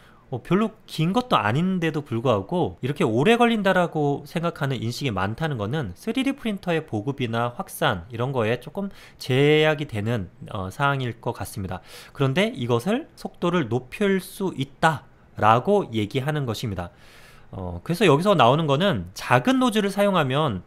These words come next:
정밀하게는 할 수 있지만 너무 느리다. 그리고 큰 노즐을 사용하면, 어, 디테일을 손해보면서 이 정확도가 떨어진다, 뭐 등등을 얘기를 하면서, 이렇게 얘기하는 이유는 뭐 자기네는 스피드업도 할 수 있고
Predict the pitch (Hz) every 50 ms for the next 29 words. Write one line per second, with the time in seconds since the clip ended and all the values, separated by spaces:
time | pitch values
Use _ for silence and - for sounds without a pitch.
0 | - - - 120 135 175 226 220 220 202 185 196 185 185 170 180 208 202 - -
1 | 160 - - - 147 135 147 185 214 240 294 - - 110 117 139 170 196 147 113
2 | 156 185 202 143 101 90 90 95 107 110 95 87 - - - - - - - -
3 | 123 120 131 127 - - - - 285 285 294 277 233 240 208 208 196 202 202 185
4 | 180 170 165 165 156 156 202 254 311 - - - - - - - - - - -
5 | - 120 104 - - - 147 - - 214 214 190 143 131 101 85 - - - -
6 | - 196 190 196 180 - 143 113 104 98 95 98 - 190 226 247 - - - -
7 | 95 - - 123 135 156 165 - 151 131 135 - 202 220 240 233 - - 120 107
8 | 107 107 101 87 92 107 101 92 - - 139 147 147 156 147 143 147 131 98 92
9 | 95 110 131 135 139 175 208 208 190 151 - 160 165 131 - - - - - -
10 | - - 139 156 180 185 - 226 160 120 120 127 180 190 190 190 185 160 127 131
11 | 135 143 156 190 226 311 - - - 120 107 98 - - 131 127 175 180 175 180
12 | 175 170 175 170 170 170 165 - - - - 247 208 226 214 190 180 160 156 -
13 | - - - - - 160 160 160 156 151 151 - 220 - - - 113 - - 131
14 | 101 87 -